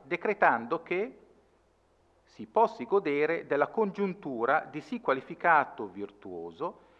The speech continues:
con ordinarli che facci detto disegno, delegando due del capitolo,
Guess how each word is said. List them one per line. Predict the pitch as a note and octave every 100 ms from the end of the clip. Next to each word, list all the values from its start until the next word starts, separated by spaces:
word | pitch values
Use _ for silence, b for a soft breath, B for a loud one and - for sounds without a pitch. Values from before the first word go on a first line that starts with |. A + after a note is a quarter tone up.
| b b
con | C#4 C4
ordinarli | A3+ G#3 A3+ G#3+ A3+ A3 A3
che | F#3
facci | - E3+ C#3+ - G#2
detto | - - -
disegno, | G2+ G2+ F#2+ E2+ E2+ A2+ C3+
delegando | C#3 F3+ G3 A3 F#3+ B2 A2+
due | B2+ F3+ A#2 F2+ - -
del | -
capitolo, | - F#2 G#2 F2+ - G#2 D#3+